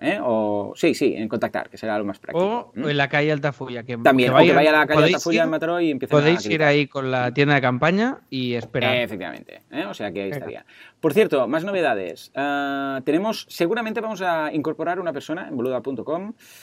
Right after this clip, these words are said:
Speaker 2: Ah, muy
Speaker 1: Ah,
Speaker 2: bien.
Speaker 1: pero, pero, pero no puedo decir nada. Ya, ya lo, eh, entre la semana que viene y la siguiente se va a cerrar o no cerrar, ya veremos qué.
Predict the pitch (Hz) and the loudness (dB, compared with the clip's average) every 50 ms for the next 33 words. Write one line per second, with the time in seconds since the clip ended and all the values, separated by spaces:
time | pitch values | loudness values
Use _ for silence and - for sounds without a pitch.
0 | - - - 135 131 127 131 131 131 131 131 131 127 - - 196 202 208 208 208 | -14 -6 -2 0 2 4 4 4 6 6 4 4 2 4 6 8 10 10 8 8
1 | 220 226 185 190 190 196 190 170 180 190 196 180 165 160 165 170 165 160 156 - | 4 2 0 0 0 0 0 0 -2 -2 0 0 0 0 2 0 0 -2 -2 -2
2 | - 156 131 135 139 143 160 185 202 - - 127 117 123 131 135 135 135 135 135 | -4 -4 -4 -4 -4 -2 -2 -4 -4 -6 -8 -6 -2 0 0 0 0 0 -2 -2
3 | 131 131 127 127 127 127 139 139 139 139 135 131 131 127 120 120 113 110 92 - | -4 -4 -4 -4 -4 -4 -2 -2 0 0 0 0 -2 -2 -2 -2 -2 -2 -2 -4
4 | - - 127 110 - - 135 135 147 147 147 147 - 151 185 208 202 196 190 180 | -6 -8 -10 -10 -8 -8 -6 -4 -4 -4 -4 -4 -4 -4 -2 -2 -2 -4 -4 -4
5 | 175 170 160 156 147 143 143 139 139 135 135 131 131 127 127 131 - - - - | -4 -2 0 0 0 0 0 0 -2 -2 -4 -4 -4 -6 -6 -8 -8 -10 -10 -8
6 | 139 127 120 151 208 220 220 208 247 240 - - - 131 127 131 127 123 120 117 | -8 -2 2 2 2 2 2 0 -4 -6 -6 -6 -6 -4 -2 -2 -2 -2 -2 -4
7 | 113 110 - - 123 123 135 151 160 151 135 131 127 120 - 117 123 151 170 190 | -6 -8 -10 -10 -6 -4 -2 -2 -2 -2 -4 -4 -6 -8 -10 -8 -6 -6 -6 -6
8 | 180 139 117 120 123 143 151 131 - - - 165 208 - | -6 -6 -6 -6 -6 -6 -6 -8 -8 -8 -6 -6 -6 -6